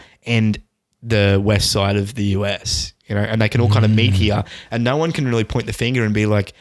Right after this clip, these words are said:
Speaker 1: "You've got a big advantage over me," which is what's been happening. Like, uh, it's been happening in a number of different, um,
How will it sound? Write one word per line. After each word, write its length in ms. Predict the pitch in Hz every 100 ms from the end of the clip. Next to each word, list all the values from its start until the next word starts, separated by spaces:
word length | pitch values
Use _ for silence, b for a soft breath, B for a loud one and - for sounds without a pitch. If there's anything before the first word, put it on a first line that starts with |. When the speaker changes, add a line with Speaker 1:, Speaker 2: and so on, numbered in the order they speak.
| B B -
Speaker 1:
"You've 260 | 135 165
got 120 | 156 123
a 60 |
big 160 | 120 117
advantage 420 | 110 110 113 120
over 160 | 113 104
me," 160 | 101
which 200 | 104 113
is 100 | 123
what's 160 | 135 -
been 140 | 127
happening. 380 | 107 107 110 101
Like, 180 | 101 - _ b b b
uh, 240 | 104 101 98
it's 100 | -
been 100 | 117
happening 300 | 120 104 107
in 260 | 101 101
a 60 | 101
number 320 | 101 107 120
of 100 | 110
different, 480 | 113 104 104 101 - b b b b _
um, 680 | 101 101 98 95 98 95 98